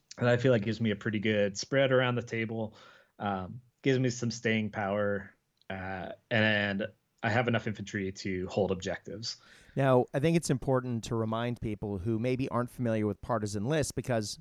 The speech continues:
Speaker 2: though partisan lists do make appearances, it's not one of those lists you see in every event or at every table, uh, by any country mile. So the Army Special Rules, we have the Fieldcraft rule, which means you can start the game in ambush if you want.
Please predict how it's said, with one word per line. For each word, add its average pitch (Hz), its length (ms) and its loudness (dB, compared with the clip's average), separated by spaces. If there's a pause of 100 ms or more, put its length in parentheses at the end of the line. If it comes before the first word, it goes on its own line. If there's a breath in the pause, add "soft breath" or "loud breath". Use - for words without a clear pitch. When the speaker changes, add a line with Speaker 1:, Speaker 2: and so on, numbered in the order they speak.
(140)
Speaker 2:
though 147 180 8
partisan 127 440 0
lists 98 200 -4
do 117 200 0
make 110 240 -2
appearances, 110 800 -2 (200)
it's - 180 -4
not 151 200 2
one 160 80 2
of 127 60 2
those 110 180 2
lists 107 220 -4
you 104 60 -2
see 107 240 -2
in 95 120 0
every 92 260 -4
event 104 380 -4 (120)
or 101 180 2
at 92 80 -4
every 90 200 -8
table, 107 540 2 (420 soft breath)
uh, 95 160 -4
by 107 140 0
any 107 140 0
country 98 320 -4
mile. 95 560 -6 (240 soft breath)
So - 140 0
the 139 180 4
Army 160 280 4
Special 143 420 0
Rules, 110 400 4
we 107 100 -4
have 98 160 -4
the 98 80 -6
Fieldcraft 143 880 0
rule, 92 420 -6 (320 soft breath)
which 127 200 -2
means 117 280 0
you 123 120 2
can 107 180 -2
start 117 320 0
the 120 80 -4
game 107 340 -2
in 90 120 -6 (100)
ambush 135 480 4
if - 160 -8
you 107 120 -4
want. 160 560 2